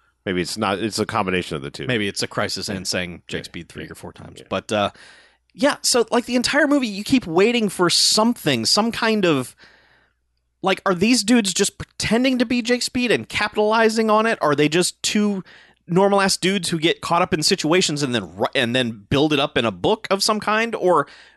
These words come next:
Speaker 2: are they actually real? Like, what's the deal? And I don't think the movie ever does a good job explaining. Eventually, by the end, you're like, "Okay, he's a real dude," and they're just, they're just,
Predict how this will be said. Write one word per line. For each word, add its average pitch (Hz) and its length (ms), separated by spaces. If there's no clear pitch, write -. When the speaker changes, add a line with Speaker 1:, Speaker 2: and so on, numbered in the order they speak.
Speaker 2:
are 165 120
they 185 160
actually 165 440
real? 160 460
Like, 104 140
what's 135 340
the 151 80
deal? 185 300
And 147 140
I 165 60
don't 302 160
think 240 120
the 226 60
movie 190 320
ever 202 220
does 196 220
a 170 40
good 165 180
job 160 260
explaining. 151 640
Eventually, 277 440
by 202 160
the 208 120
end, 262 140
you're 185 80
like, 175 160
"Okay, 165 240
he's 160 160
a 156 40
real 151 180
dude," 156 280
and 117 120
they're 117 120
just, 117 280
they're 120 160
just, 117 220